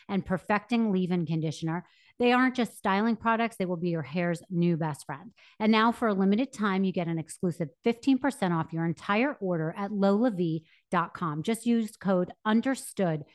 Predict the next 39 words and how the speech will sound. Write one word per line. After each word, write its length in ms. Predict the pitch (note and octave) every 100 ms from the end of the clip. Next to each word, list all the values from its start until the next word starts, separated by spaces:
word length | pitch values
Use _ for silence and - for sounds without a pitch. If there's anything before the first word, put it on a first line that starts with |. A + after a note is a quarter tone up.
| _ _
at 160 | G#3+ G#3+
checkout. 440 | G#3 F#3+ C#3+ F3
So 80 | A#3
I've 140 | A#3 B3
been 120 | D4
using 320 | C#4+ C4+ B3+
Lola 280 | A3 G3+ G3
V 160 | E3+ E3
for 160 | -
a 60 | D#3+
while 280 | D#3+ D#3+ D#3
now, 200 | C#3+ -
and 100 | F3+
I 60 | F3+
just 220 | F3+ F3
love 160 | D#3+
it. 100 | D3 F3+
I 100 | F#3+
know 180 | G3+
it's 160 | A3 -
silly, 240 | B3 A#3
but 200 | G#3+ G#3
for 120 | - A3
me, 240 | G3+ G3
if 100 | -
my 140 | F#3
hair 200 | E3+ E3+
looks 300 | E3+ E3 -
good, 180 | - E3+ -
I 100 | F#3+
just 300 | F3 G3 -
feel 180 | F3 D#3+
better. 300 | C#3 C3+ D#3+
You 140 | G3+
know 100 | A3+
what 80 | A3+
I 80 | A3
mean, 200 | G#3+ G3+
guys? 220 | G3+